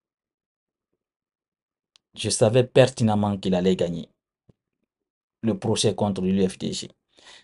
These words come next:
Et j'ai même fait une vidéo concernant ça. J'ai dit, la justice va lui donner raison. Et c'était une information qui était dans,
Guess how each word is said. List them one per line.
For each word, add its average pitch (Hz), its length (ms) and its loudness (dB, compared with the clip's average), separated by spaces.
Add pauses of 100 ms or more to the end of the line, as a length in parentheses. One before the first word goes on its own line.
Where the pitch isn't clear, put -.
(160)
Et 117 80 2
j'ai 107 160 2
même 120 180 4
fait 107 180 -2
une 98 120 2
vidéo 90 480 -4 (420)
concernant 95 560 -2
ça. - 240 -10
J'ai 92 200 -4
dit, 110 420 -4 (1040)
la 98 140 4
justice 110 400 -2
va 104 180 4
lui 95 80 0
donner 95 280 2
raison. 95 460 -2 (1500)
Et 160 300 12
c'était 120 680 8
une 143 100 4
information 117 540 4
qui 104 200 -4
était 104 180 2
dans, 92 320 0